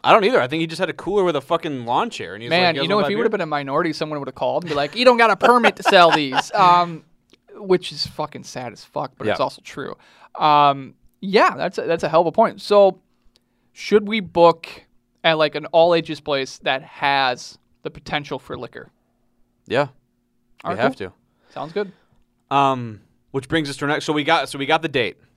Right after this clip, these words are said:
Speaker 2: Yes.
Speaker 1: We, we have a somewhat of a venue, right? We know
Speaker 2: Yes.
Speaker 1: the size of the venue. We know what we want out of the venue. We know
Speaker 2: Uh-huh.
Speaker 1: it's an all-ages show. We, we talked about the sponsors, right? Um, what the fuck is our name gonna be?
Speaker 2: You know, that's a good question.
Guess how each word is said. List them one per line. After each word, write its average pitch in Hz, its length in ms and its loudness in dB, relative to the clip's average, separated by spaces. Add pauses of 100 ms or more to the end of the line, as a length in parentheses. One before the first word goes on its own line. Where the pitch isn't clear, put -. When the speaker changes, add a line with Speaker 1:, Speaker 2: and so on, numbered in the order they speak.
Speaker 2:
Yes. - 320 -14
Speaker 1:
We, 147 220 2
we 147 140 0
have 160 200 4
a 131 240 2
somewhat 170 320 2
of 135 80 0
a 127 80 0
venue, 117 320 -4
right? 110 220 -2
We 120 100 -6
know 131 140 2
Speaker 2:
Yes. 117 120 -2
Speaker 1:
the - 20 -14
size 135 240 2
of 127 40 -12
the 131 80 -4
venue. 131 360 -2
We 123 100 -6
know 117 180 0
what 110 320 -2
we 123 140 -6
want 113 300 -4
out 120 100 -4
of 113 60 -10
the 113 40 -12
venue. 117 320 -8
We 113 100 -10
know 120 160 -2
Speaker 2:
Uh-huh. 127 60 2
Speaker 1:
it's 120 120 -8
an 117 60 -8
all-ages 113 440 -4
show. 107 360 -6 (280)
We, 123 220 -6
we 110 160 -10
talked 120 300 -2
about 135 160 2
the 147 60 -8
sponsors, 101 540 -6
right? 101 280 -4 (500)
Um, 107 640 -4 (340)
what - 160 -4
the 320 60 -2
fuck - 280 -6
is 202 140 0
our 175 100 4
name 139 280 -2
gonna 80 180 -6
be? 80 220 -14 (240)
Speaker 2:
You 202 100 0
know, 254 160 4
that's 220 160 2
a 233 60 -8
good 185 140 0
question. - 420 0